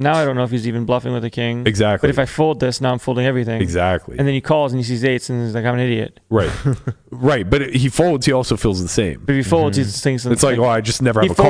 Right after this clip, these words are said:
Speaker 2: call."
Speaker 1: and, like, you, like, call it, have, like, king queen some of the time, and then, like, you flip a queen on him. He's just like, "I'm an idiot. Why did I just do that?"
Speaker 2: Right, because that, that's the big issue. You never wanna put yourself into a corner where your range is so capped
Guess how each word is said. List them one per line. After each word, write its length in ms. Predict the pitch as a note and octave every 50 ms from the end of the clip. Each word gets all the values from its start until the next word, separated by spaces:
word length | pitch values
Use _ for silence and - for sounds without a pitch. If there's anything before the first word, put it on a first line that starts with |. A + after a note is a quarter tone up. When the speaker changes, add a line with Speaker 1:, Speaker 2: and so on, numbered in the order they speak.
| -
Speaker 2:
call." 60 | G3 F#3+
Speaker 1:
and, 80 | D3+ D3+
like, 200 | D3+ D3 A#2 C#3
you, 80 | D#3
like, 140 | D3 C#3+ -
call 200 | - D3+ C#3+ C#3
it, 40 | - C3+
have, 140 | C#3 D3+ C3+
like, 100 | C#3 -
king 140 | - D#3 C#3+
queen 240 | - D#3 D3+ D3 C3+
some 120 | - D3+ C#3
of 100 | C#3 -
the 80 | - C3
time, 200 | B2+ B2+ B2+ C3
and 80 | C3 -
then, 160 | C#3 C#3 C3+
like, 160 | C3 C3 -
you 60 | C#3+ C3
flip 200 | - D3+ C#3 -
a 60 | C3+
queen 260 | - - D3 D3 C#3
on 160 | C3 B2 A#2+ A#2
him. 220 | A#2+ B2 C3 C#3+ - _ _ _ _
He's 120 | - B2+ A#2+
just 80 | A#2+
like, 100 | B2+ A#2+ - - _ -
"I'm 200 | - C#3+ C3+ C3
an 40 | C#3
idiot. 380 | C#3+ B2+ B2 A#2+ B2 B2 - -
Why 180 | B2+ C3 B2+ B2
did 80 | B2 B2
I 40 |
just 140 | A2+ G#2+ -
do 100 | - B2+
that?" 220 | A2+ A2+ A2 A2 -
Speaker 2:
Right, 260 | - E3 E3 A#2 - -
because 460 | B2 A#2 - D3+ C3 B2+ A#2 A#2+ A#2+
that, 240 | C3 B2 A2+ - -
that's 180 | C3 A#2+ - -
the 80 | - A2+
big 160 | A#2+ A2+ A2+
issue. 220 | A#2+ A#2 - F#2+
You 140 | E2+ F2+ G2
never 180 | A#2+ C#3 D#3+ D#3+
wanna 160 | D#3 D3+ C#3
put 140 | - D3 B2+
yourself 280 | - - C#3+ C3 -
into 180 | A2+ - A#2+ G2+
a 40 | F#2
corner 320 | - - C3+ C#3+ C3+ A#2+
where 120 | G2+ G2 F#2+
your 120 | F#2+ F#2+
range 280 | F#2 G#2 A2+ B2+ A#2+ A2+
is 100 | G2+ -
so 600 | - - - - A#2+ A2 A2+ A2 G#2+ G#2+ G2+ - - - _ -
capped 520 | - - D3 C3+ A2 E2 - - - -